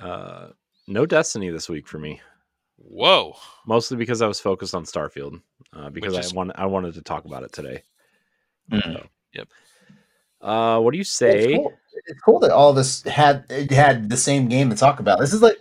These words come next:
Speaker 3: this is two
Speaker 1: Yeah.
Speaker 3: weeks in a row 'cause last week was Sea of Stars.
Speaker 1: Mm-hmm.
Speaker 2: Mm-hmm.
Speaker 1: Yeah,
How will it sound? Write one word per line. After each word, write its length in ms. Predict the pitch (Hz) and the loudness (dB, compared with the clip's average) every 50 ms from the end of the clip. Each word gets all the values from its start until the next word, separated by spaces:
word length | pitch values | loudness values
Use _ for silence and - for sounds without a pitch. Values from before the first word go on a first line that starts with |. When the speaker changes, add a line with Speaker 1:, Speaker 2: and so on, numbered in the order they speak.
| _ _ _ _ | _ _ _ _
Speaker 3:
this 140 | - 175 - | -4 -2 0
is 60 | - | 4
two 80 | - 262 | 6 6
Speaker 1:
Yeah. 60 | 247 - | 6 4
Speaker 3:
weeks 140 | - 220 - | 2 0 2
in 60 | 180 | 4
a 40 | 180 | 6
row 180 | 208 226 202 | 8 6 6
'cause 160 | 147 - 156 135 | 4 0 2 6
last 240 | 156 175 190 185 - | 8 8 8 8 6
week 80 | 220 175 | 4 0
was 140 | 175 139 - | 0 0 0
Sea 120 | - 170 | 0 0
of 60 | 156 | 2
Stars. 520 | 135 - 175 196 - 101 90 90 - - - | 4 4 6 6 6 4 2 -2 -8 -12 -12
Speaker 1:
Mm-hmm. 200 | 95 90 87 98 | -14 -14 -12 -10
Speaker 2:
Mm-hmm. 480 | 92 123 131 135 135 - 160 165 180 190 - - - _ _ _ _ _ _ - | -10 -10 -12 -14 -16 -14 -12 -10 -10 -10 -12 -16 -20 _ _ _ _ _ _ -10
Speaker 1:
Yeah, 260 | - 92 92 92 92 | -8 -6 -4 -6 -6